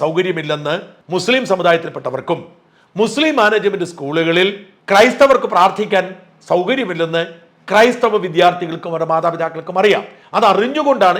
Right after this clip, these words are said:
ഇവിടെ വന്ന് ചേരുന്നത്. എന്നിട്ട് പിന്നെ ഇത്തരം സമരങ്ങൾ നടത്തുന്നത് കുത്തിത്തിരിപ്പാണ്, നാടിൻ്റെ ഐക്യവും സമാധാനവും ഇല്ലാതാക്കാനുള്ള നീക്കമാണ്. എല്ലാ മതവിഭാഗത്തിൽപ്പെട്ടവരും, പ്രത്യേകിച്ച് മുസ്ലിം സമുദായ നേതാക്കൾ ഒരുമിച്ച് നിന്ന് വേണം ഇതിനെ നേരിടാൻ.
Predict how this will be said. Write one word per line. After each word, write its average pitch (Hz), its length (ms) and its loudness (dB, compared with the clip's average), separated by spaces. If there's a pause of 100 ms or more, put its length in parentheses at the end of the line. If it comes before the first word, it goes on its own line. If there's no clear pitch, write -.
ഇവിടെ 147 200 -8
വന്ന് 135 200 -12
ചേരുന്നത്. 101 400 -16 (560)
എന്നിട്ട് 285 300 0
പിന്നെ 170 200 -4
ഇത്തരം 165 200 -4 (140)
സമരങ്ങൾ 196 400 -2
നടത്തുന്നത് 143 380 -10 (100)
കുത്തിത്തിരിപ്പാണ്, 151 720 -6 (640)
നാടിൻ്റെ 160 380 0 (320)
ഐക്യവും 170 380 -4 (120)
സമാധാനവും 156 640 -2 (360)
ഇല്ലാതാക്കാനുള്ള 175 680 0 (100)
നീക്കമാണ്. 151 500 0 (560)
എല്ലാ 254 220 6 (300)
മതവിഭാഗത്തിൽപ്പെട്ടവരും, 170 1200 -2
പ്രത്യേകിച്ച് 170 460 -2 (440)
മുസ്ലിം 269 320 -2 (140)
സമുദായ 175 340 0 (240)
നേതാക്കൾ 165 440 0 (420)
ഒരുമിച്ച് 202 420 -4
നിന്ന് 160 220 -8
വേണം 147 260 -4
ഇതിനെ 147 240 -10
നേരിടാൻ. 160 380 0